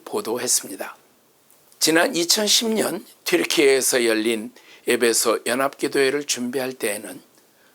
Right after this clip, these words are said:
미국 달러가 유로-, 유럽의 유로화에 비해 약할 때였습니다.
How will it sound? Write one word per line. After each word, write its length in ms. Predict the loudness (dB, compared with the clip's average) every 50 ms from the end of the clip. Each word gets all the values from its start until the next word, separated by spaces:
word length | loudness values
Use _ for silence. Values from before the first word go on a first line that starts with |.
| _ _ _ _ _
미국 440 | -2 0 0 2 2 0 -2 -2 -2
달러가 560 | 0 0 0 2 0 -2 0 -2 -4 -4 -6 -12 _ _ _
유로-, 440 | -6 -2 0 0 2 4 4 2 2 0
유럽의 580 | 0 2 4 4 4 2 2 0 -2 -2 -4 -8 -10
유로화에 760 | -4 -2 -2 2 2 2 2 2 0 -2 -2 -2 -2 -4 -4
비해 300 | -4 -4 -2 -2 -4 -6 _ -8
약할 320 | -6 -6 -4 -4 -4 -4 -2
때였습니다. 760 | -2 -2 -2 0 -2 -4 -6 -6 -10 -16 -16 -18 -18 -18